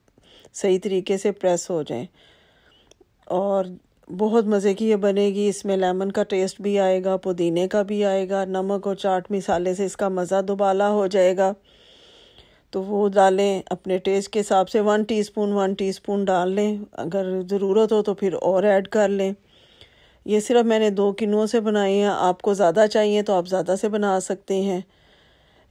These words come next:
ये बिल्कुल इन्हें मलीदा नहीं करना, बस इनके चंक्स भी आने चाहिए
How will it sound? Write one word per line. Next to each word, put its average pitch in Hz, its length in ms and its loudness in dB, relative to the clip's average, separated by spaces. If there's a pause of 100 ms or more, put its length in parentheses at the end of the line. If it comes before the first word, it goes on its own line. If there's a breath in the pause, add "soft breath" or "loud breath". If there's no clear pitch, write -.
(120)
ये 208 160 4
बिल्कुल 262 540 2
इन्हें 247 520 6 (280)
मलीदा 214 460 4
नहीं 233 180 2
करना, 254 380 2
बस 220 280 0
इनके 220 320 0
चंक्स 220 400 -4
भी 226 140 0
आने 180 280 0
चाहिए 175 460 -4